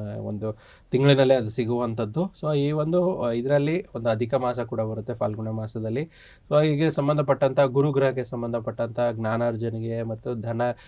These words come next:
ಈ ಲೇವಾದೇವಿ ಫೈನಾನ್ಸ್ ಮಾಡೋರಿಗೆ ಗುರುವಾರ ತುಂಬಾ ಒಳ್ಳೆಯದು, ವ್ಯಾಪಾರಸ್ಥರಿಗೆ ವಿಶೇಷವಾಗಿ ಒಳ್ಳೆಯದು, ಉದ್ಯೋಗಸ್ಥರಿಗೆ, ವ್ಯಾಪಾರಸ್ಥರಿಗೆ. So ಗುರು ಭಗವಾನರ ಆರಾಧನೆ ಅಂದ್ರೆ ಮೂಲ ಗುರು ಭಗವಾನರನ್ನ ಆರಾಧನೆ ಮಾಡುವಂಥದ್ದು,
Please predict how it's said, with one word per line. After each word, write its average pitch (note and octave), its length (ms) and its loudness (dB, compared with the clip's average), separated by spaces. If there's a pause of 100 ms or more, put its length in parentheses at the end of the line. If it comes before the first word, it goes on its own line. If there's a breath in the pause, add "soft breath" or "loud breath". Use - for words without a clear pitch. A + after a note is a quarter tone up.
(300 soft breath)
ಈ B2 120 4 (120)
ಲೇವಾದೇವಿ B2+ 540 4
ಫೈನಾನ್ಸ್ A#2 440 -2
ಮಾಡೋರಿಗೆ A2 420 -2
ಗುರುವಾರ A2 380 0
ತುಂಬಾ G#2+ 260 -4
ಒಳ್ಳೆಯದು, G#2+ 340 -2
ವ್ಯಾಪಾರಸ್ಥರಿಗೆ C#3+ 640 4
ವಿಶೇಷವಾಗಿ A2+ 540 -4
ಒಳ್ಳೆಯದು, G#2+ 380 -2
ಉದ್ಯೋಗಸ್ಥರಿಗೆ, A2 600 -6
ವ್ಯಾಪಾರಸ್ಥರಿಗೆ. A2 1080 -8 (160)
So F3 120 6
ಗುರು D#3 220 4
ಭಗವಾನರ C3 500 2
ಆರಾಧನೆ A2 480 -2
ಅಂದ್ರೆ B2 360 -4
ಮೂಲ C3 380 -2
ಗುರು B2 300 -2
ಭಗವಾನರನ್ನ A2 920 -4 (100)
ಆರಾಧನೆ G#2+ 300 -6
ಮಾಡುವಂಥದ್ದು, A2 760 -8